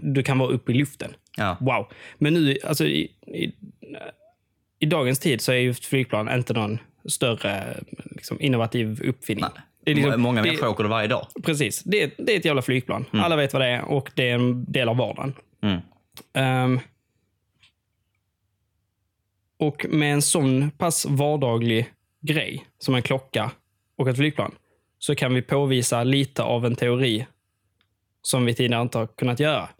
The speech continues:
Speaker 2: Mm,
Speaker 1: Och tänk
Speaker 2: ja,
Speaker 1: då med
Speaker 2: precis.
Speaker 1: vår teknologi om två, trehundra år.
Speaker 2: Ja.
Speaker 1: Hur mycket mer vi kan påvisa.
Speaker 2: Mm. Och det, det är så vad man vill att lägga pengar på. Alltså,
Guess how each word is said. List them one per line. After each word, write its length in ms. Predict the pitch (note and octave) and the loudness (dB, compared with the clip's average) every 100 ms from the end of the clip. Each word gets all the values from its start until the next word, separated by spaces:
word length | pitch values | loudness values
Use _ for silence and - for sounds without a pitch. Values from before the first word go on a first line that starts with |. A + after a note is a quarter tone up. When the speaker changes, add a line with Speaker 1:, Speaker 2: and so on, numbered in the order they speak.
| _ - | _ 0
Speaker 2:
Mm, 180 | G#2+ A2+ | 2 2
Speaker 1:
Och 100 | C3+ | 2
tänk 140 | C3 | 0
Speaker 2:
ja, 20 | G#2+ | 2
Speaker 1:
då 100 | D#3 | 2
med 140 | C#3 | 2
Speaker 2:
precis. 80 | C3+ | 2
Speaker 1:
vår 60 | B2+ C3 | 0 -2
teknologi 500 | C3 B2 B2+ B2 A#2 | 0 0 2 2 2
om 280 | A#2 A#2 A#2 - _ _ _ _ _ _ _ _ _ _ - G4+ - - | 2 0 0 -6 _ _ _ _ _ _ _ _ _ _ -20 -20 -6 -2
två, 140 | A#2+ | -2
trehundra 460 | - B2+ C3+ D3+ - | 0 2 2 0 -2
år. 80 | - _ | -10 _
Speaker 2:
Ja. 160 | - F2 - _ _ _ | -6 -6 -8 _ _ _
Speaker 1:
Hur 120 | D#3 C#3+ | 0 0
mycket 280 | C3+ C#3+ | 0 0
mer 160 | C#3 A#2+ | 0 0
vi 80 | B2 | 0
kan 140 | C3 | 0
påvisa. 480 | D#3+ E3+ A#2+ - - - _ _ - | 0 0 -2 -4 -8 -12 _ _ -4
Speaker 2:
Mm. 200 | G2+ F2+ - _ - - | -2 -2 -6 _ -20 -20
Och 180 | - A#2 | -8 -2
det, 180 | C#3 A2+ | 0 2
det 120 | C#3 | 0
är 40 | |
så 100 | C#3+ C3+ | 0 0
vad 100 | A#2+ | 0
man 100 | A#2+ | 0
vill 140 | C3 | 0
att 80 | G#2 | 0
lägga 180 | G#2+ G2 | 0 -2
pengar 320 | D3+ B2 E2+ | -2 -4 -2
på. 100 | - | -2
Alltså, 360 | A#2 A#2+ A2 | 0 0 -2